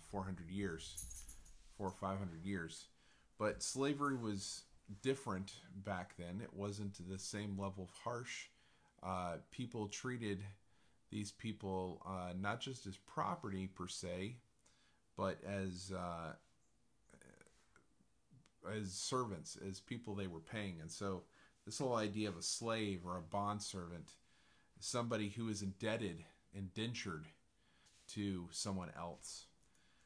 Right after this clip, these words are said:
And so they were treated with a little bit more respect probably than, than most slaves were treated here in the U S. But Peter identifies himself this way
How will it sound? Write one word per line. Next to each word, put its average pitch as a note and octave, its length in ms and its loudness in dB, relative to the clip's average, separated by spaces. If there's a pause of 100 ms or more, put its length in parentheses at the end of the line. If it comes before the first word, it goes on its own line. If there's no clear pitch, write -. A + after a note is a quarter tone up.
(320)
And F2+ 180 -4
so F#2+ 280 2
they G2 120 2
were G2+ 140 2
treated G2+ 400 2 (240)
with G#2 180 -4
a G2 40 -2
little A#2 280 0
bit F#2+ 300 -2
more G2 180 0
respect F2 480 -2
probably F#2 420 2
than, E2+ 180 -6 (280)
than F#2+ 160 0
most F#2+ 440 0 (200)
slaves G2+ 480 0
were F#2 80 -6
treated F2+ 360 -2 (100)
here F#2+ 160 0
in F2+ 80 -2
the F2+ 60 -4
U F2 280 -4
S. - 280 -8 (880)
But G2+ 240 4 (1600)
Peter C#3+ 260 6
identifies A2 640 2
himself F#2+ 360 0
this F2 220 -6
way F2+ 120 -4